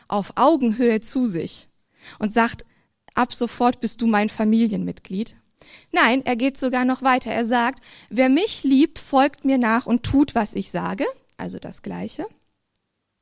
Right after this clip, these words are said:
Der tut, was ich tue. Und dann lesen wir, dass er in Johannes vierzehn sagt, und tut sogar noch größere Dinge, als ich sie hier getan habe.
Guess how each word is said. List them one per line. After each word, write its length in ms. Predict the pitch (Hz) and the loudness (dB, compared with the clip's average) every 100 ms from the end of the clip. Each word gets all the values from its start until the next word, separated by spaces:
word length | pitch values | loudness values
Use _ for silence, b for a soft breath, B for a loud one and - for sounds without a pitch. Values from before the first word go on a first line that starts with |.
| _ _ | _ _
Der 140 | 208 208 | -8 -2
tut, 280 | - 277 - | 2 2 2
was 220 | 208 - | -2 -2
ich 260 | 202 - | -6 -6
tue. 480 | - - 214 214 247 427 _ _ B B B - | -6 -2 0 2 0 -4 _ _ B B B -6
Und 140 | 226 | 0
dann 180 | 269 392 | 2 2
lesen 380 | 320 320 269 240 | 2 4 2 2
wir, 100 | 226 | 0
dass 180 | 214 220 | 0 -2
er 120 | 214 | -2
in 80 | 233 | -2
Johannes 480 | 220 254 349 349 | -2 -4 -6 -6
vierzehn 540 | - 320 311 - 277 269 | -6 -4 -4 -2 -2 0
sagt, 520 | 240 202 196 - - _ _ _ _ _ _ _ _ _ _ _ _ _ _ | 2 0 -2 -6 -16 _ _ _ _ _ _ _ _ _ _ _ _ _ _
und 260 | 240 226 - | -2 -2 -2
tut 340 | - 320 359 | 2 2 2
sogar 400 | - 240 220 226 | -2 0 2 2
noch 560 | 214 233 370 - - - | 4 6 4 0 -12 -8
größere 600 | 247 269 285 - 269 269 | 2 2 2 -2 -2 -2
Dinge, 540 | 226 247 202 185 190 - _ _ _ _ _ _ _ | 2 2 2 -2 -6 -12 _ _ _ _ _ _ _
als 240 | - 208 - | -6 -4 -2
ich 200 | 240 - | -2 -2
sie 120 | 208 | -4
hier 220 | 180 165 | -4 -8
getan 480 | - - - 175 180 | -8 -12 -12 -10 -10
habe. 420 | 185 180 190 | -10 -10 -10